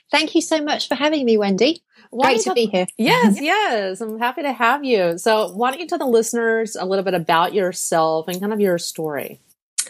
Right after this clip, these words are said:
Speaker 1: Yeah, so, uh, I originally co-founded a clinic that specialised in working with people with fatigue. Uh, it was back in two thousand and five, and, um, it was a clinic that,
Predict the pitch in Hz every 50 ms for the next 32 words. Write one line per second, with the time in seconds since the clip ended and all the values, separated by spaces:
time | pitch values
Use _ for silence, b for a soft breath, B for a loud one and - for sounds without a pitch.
0 | B B B B B B B B B B B 330 381 392 - - - - 320 294
1 | 294 285 262 262 262 269 277 277 269 - - 262 285 311 330 330 311 311 302 -
2 | - 262 269 269 - - 262 240 - - 247 240 247 233 226 233 226 208 - -
3 | - 196 - - 247 247 226 214 - - - - - - 247 214 - - 233 220
4 | 208 208 208 202 - - 208 202 202 202 202 202 - 202 196 196 - 214 202 208
5 | 196 180 190 - - 196 196 - - - 208 202 202 240 277 302 - - B B
6 | B B B B B 208 202 208 196 - 196 202 254 240 233 - 240 226 - -
7 | 233 226 220 220 214 - 208 196 190 196 - _ - 196 196 190 190 185 - -
8 | - - 226 202 170 143 127 123 151 185 202 202 - - - 196 190 190 190 190
9 | 190 190 190 196 196 196 - - - 190 190 196 190 190 190 196 202 202 B B
10 | B B B - - 226 214 240 233 - - 277 277 277 269 - - - - 247
11 | 220 - - - -